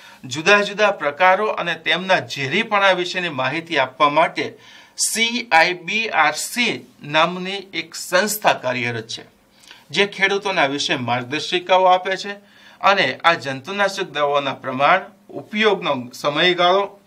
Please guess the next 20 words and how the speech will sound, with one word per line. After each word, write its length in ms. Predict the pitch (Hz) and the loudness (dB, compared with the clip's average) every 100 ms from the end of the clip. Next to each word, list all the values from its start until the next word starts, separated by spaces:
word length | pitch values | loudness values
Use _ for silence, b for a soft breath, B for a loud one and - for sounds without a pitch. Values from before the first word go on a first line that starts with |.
| B B B B | B B B B
એની 180 | 165 170 | -4 -4
ઝે-, 340 | 123 143 147 | -2 -4 -4
ઝેરીપણા 600 | 131 147 156 196 190 180 | -4 -2 0 0 0 2
વિશેની 420 | 170 160 - 139 113 | 2 0 -4 -4 -6
માહિતી 720 | 110 113 117 175 175 226 233 B B | -10 -10 -6 -6 -4 -6 -8 B B
અને 200 | - 160 | -2 -2
માહિતીનો 680 | 127 127 135 202 208 185 165 | 0 0 0 -2 -4 -4 -2
વ્યાપ 440 | 123 127 165 170 - | -2 0 2 0 -6
ખેડૂતોમાં 1200 | 151 180 196 180 190 240 - _ _ - 185 185 | -6 -6 -4 -4 -2 -2 -6 _ _ -4 -4 0
કઈ 200 | 180 180 | 2 2
રીતે 280 | 170 170 160 | 0 -4 -4
વધે 480 | 127 117 151 175 | -4 0 0 2
એવા 220 | 143 131 135 | 0 0 -4
પ્રયત્ન 480 | 131 131 123 143 | -6 -12 -10 -8
કરવામાં 540 | 127 123 117 120 131 170 - - | -8 -8 -8 -4 -2 -4 -6 -18
આવે 220 | 180 127 | -14 -12
છે, 180 | 123 - | -14 -14
જેથી 380 | 135 160 180 233 | -8 -6 -4 -4
શું 200 | 220 220 | -4 -2
થાય? 220 | 139 127 | -2 -4